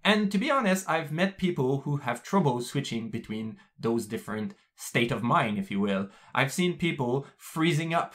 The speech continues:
because the problem is so complex that they can't think of the perfect solution that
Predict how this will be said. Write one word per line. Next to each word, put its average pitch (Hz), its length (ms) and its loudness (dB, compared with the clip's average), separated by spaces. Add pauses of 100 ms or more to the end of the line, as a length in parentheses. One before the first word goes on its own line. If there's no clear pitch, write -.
(120)
because 123 460 -2
the 127 140 -2
problem 151 440 2
is 120 160 -6
so 156 220 -2
complex 147 640 2
that 117 180 -4
they 120 100 -2
can't 151 300 -2 (120)
think 156 360 0
of 117 100 -6
the 123 80 -2
perfect 151 440 0
solution 131 640 4
that 113 240 0